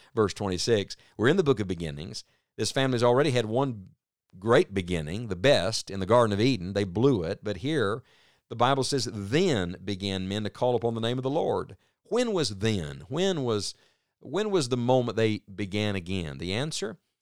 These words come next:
When they finally came to the end of themselves, and they returned to the Lord, and they looked to God as their only hope. I've written in the margin of my Bible that Genesis four, verse twenty-six, is the first spiritual awakening recorded in Scripture. Notice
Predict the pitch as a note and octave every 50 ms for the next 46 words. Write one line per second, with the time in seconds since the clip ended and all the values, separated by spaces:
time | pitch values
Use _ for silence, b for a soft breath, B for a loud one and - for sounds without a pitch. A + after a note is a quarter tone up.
0 | _ _ _ _ _ _ _ - A2 G#2 G2+ G2 A2 A2+ G2+ - - A#2 A#2+ C3
1 | D3 D#3+ D#3 - B2 A#2 A2+ G#2+ G#2 G#2 - F#2 G2 G2 G#2 G#2+ A#2+ C3 B2 -
2 | - E2 D#2 - G1+ G1+ - - - - - - _ _ _ _ _ _ _ _
3 | _ _ _ - F#2 F2+ F#2+ F#2 F#2+ F#2 - - G#2 G2+ F#2+ F#2+ G2 G#2+ G2+ F#2+
4 | F2+ E2+ E2+ E2+ E2+ F2+ - F2+ F#2 F2+ F2+ F2+ G2+ A2 - - A2 F2+ G2 F#2
5 | F2+ F2 E2+ E2+ E2+ D#2 F2+ F2 E2+ E2+ E2 E2+ E2+ E2+ - A2+ C#2+ C#2 D#2 -
6 | - - - _ _ _ _ _ _ _ _ _ _ - - A2 A2 B2 A#2+ G#2
7 | F#2+ F2+ G2 G#2+ G#2+ G#2 E2+ G2+ F#2+ F2+ F2+ F#2 F#2 F2 F#2+ G2+ G#2 F#2+ E2+ F2+
8 | F2 F2 D2 D#2+ G2+ A2 C3 C3 B2 C3 G#2+ - - A#2 A2+ G#2+ F#2 F#2+ F#2 -
9 | - - G2+ F#2 E2 - - G#2+ G2 F2 - - - F#2 F2 D#2+ F2 - - -
10 | - - B2+ C3 D3 D3 B2 - - - - - - - - - B2+ B2+ B2+ B2
11 | - - A#2+ A2+ - F#2+ G2 F#2+ G#2 A2 A#2 A2 - F#2+ E2+ D#2+ D#2+ E2 E2 E2+
12 | - - - - G2+ G2+ G2 F2+ E2+ E2 E2 E2 D#2 - - A2 G2+ - - -
13 | - - - - - _ _ _ _ _ - A2+ A#2 A#2+ A#2 G#2 F#2 -